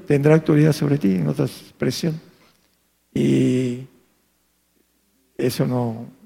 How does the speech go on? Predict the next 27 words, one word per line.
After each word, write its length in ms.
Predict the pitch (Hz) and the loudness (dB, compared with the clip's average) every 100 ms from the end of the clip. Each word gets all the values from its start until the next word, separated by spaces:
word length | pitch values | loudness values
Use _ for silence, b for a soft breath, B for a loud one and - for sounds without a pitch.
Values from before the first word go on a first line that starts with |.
| - - _ _ - | -20 -20 _ _ -6
no 100 | 143 | -2
se, 200 | - 147 | 0 0
no 220 | 160 147 | 2 2
lo 180 | 160 156 | 4 4
permite 420 | 151 143 165 160 | 2 2 2 2
la 80 | 147 | 0
mujer. 280 | 139 123 147 | 2 0 0
"A 60 | 139 | 0
mí 180 | 165 | 0
mis 260 | 170 156 - | 2 0 -2
chicharrones 560 | - - 73 165 - - | -8 -4 -2 0 -2 -2
truenan 440 | 165 165 160 123 - b b b b _ _ | 0 0 0 -4 -10 b b b b _ _
y 220 | 147 - | -4 0
yo 120 | 139 | 2
lo 100 | 151 | 2
tengo 280 | 151 151 151 | 2 0 0
controladito", 720 | 147 131 123 117 123 139 - - _ _ _ _ _ _ _ _ _ _ _ _ - | -4 -4 -4 0 4 2 0 -20 _ _ _ _ _ _ _ _ _ _ _ _ -6
porque 340 | 123 113 131 | -4 0 2
esa 180 | 143 - | 2 0
es 80 | 139 | -2
la, 300 | 135 113 - 175 214 _ _ _ _ _ - | -2 -2 -6 -12 -20 _ _ _ _ _ 0
la 100 | 131 | 2
naturaleza 1080 | 127 143 127 143 156 147 127 117 127 190 - _ _ _ | 4 4 6 6 6 2 2 -2 -6 -14 -20 _ _ _
maligna 540 | 139 147 175 160 151 143 | 0 6 8 8 6 4
de 120 | 131 | 4
la 120 | 135 | 2
carne. 420 | 139 180 143 120 | 4 4 4 0